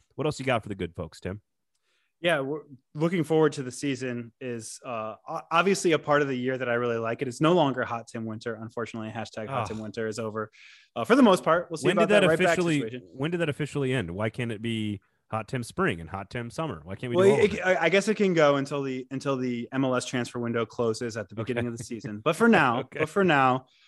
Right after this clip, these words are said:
Speaker 2: uh, that right back position is really the only one. But looking, looking forward to the, to the season is something that is always so exciting for me because I really
Speaker 1: Yeah.
Speaker 2: like to, to do the analytical stuff. And once you get into the grind of the week-to-week stuff,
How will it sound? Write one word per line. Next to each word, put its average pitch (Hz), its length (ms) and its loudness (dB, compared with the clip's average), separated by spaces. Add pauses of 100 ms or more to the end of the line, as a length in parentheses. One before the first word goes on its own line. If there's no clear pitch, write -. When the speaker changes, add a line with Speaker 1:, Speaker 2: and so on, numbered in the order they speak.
(180)
Speaker 2:
uh, 123 340 2
that 143 200 2
right 143 200 4
back 131 240 0
position 131 360 -6
is 123 120 -6
really 131 180 0
the 123 100 -2
only 123 180 -2
one. 117 320 -4
But 113 180 -4 (320)
looking, 180 300 2
looking 220 360 2
forward 165 320 0
to 170 60 -6
the, 139 380 -2
to 143 100 -8
the 123 300 -4
season 127 420 -4
is 113 120 -6
something 117 260 -6
that 110 140 -4
is 104 120 -12
always 120 360 -6
so 120 200 -2
exciting 113 400 -8
for 117 120 -14
me 113 120 -8
because 110 320 -10
I 101 80 -8
really 104 260 -8
Speaker 1:
Yeah. 101 40 -8
Speaker 2:
like 101 220 -10
to, 107 120 -8
to - 380 -20
do 131 160 -2
the 135 180 -2
analytical 131 520 -2
stuff. 131 340 -4
And 127 120 -2
once 123 140 -4
you 127 80 -10
get 127 120 -4
into 117 100 -10
the 117 100 -8
grind 117 400 -4
of 120 100 -4
the 117 100 -6
week-to-week 117 460 -8
stuff, 156 280 -12